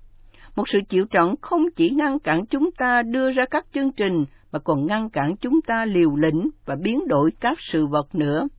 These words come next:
Đức Thánh Cha đã nhắc tới gương sống của Đức cha Vasco Vázquez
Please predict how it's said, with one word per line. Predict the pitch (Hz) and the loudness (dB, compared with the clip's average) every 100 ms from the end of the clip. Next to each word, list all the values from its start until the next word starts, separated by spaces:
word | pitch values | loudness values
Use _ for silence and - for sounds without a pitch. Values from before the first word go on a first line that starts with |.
| - - - - - - - | -20 -20 -20 -20 -20 -14 -6
Đức | 320 | 0
Thánh | 339 359 | 2 2
Cha | 311 | 0
đã | 233 170 | 0 0
nhắc | 254 330 - | 0 -2 0
tới | 330 349 | 2 2
gương | 285 277 | 2 0
sống | 269 294 269 415 | 0 -2 0 0
của | - | -2
Đức | 220 349 - | 0 -2 0
cha | 247 240 | 0 0
Vasco | 262 370 - - 226 | 0 -2 -4 -2 2
Vázquez | 208 185 226 349 - - 269 | 2 2 0 0 -6 0 0